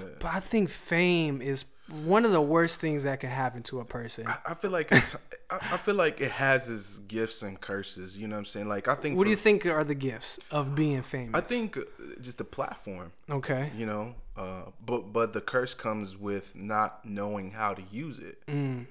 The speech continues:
Speaker 2: You know, like, I, I will never understand people who, like, say, they'll rather be famous than being rich.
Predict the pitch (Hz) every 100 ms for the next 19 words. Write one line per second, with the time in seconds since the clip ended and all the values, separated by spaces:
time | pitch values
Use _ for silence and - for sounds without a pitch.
0 | - - 107 101 98 98 - 104 101 95
1 | 95 - - - - - - - - -
2 | - - - - - - - - - -
3 | 151 160 147 170 147 131 120 117 104 -
4 | 107 101 95 92 - - 113 101 98 107
5 | 101 98 98 90 - - - - - -
6 | 104 95 95 - - 95 95 95 87 -
7 | - - - - - - - 107 101 104
8 | 98 90 95 92 92 - - - 104 95
9 | 90 - 92 92 90 90 92 -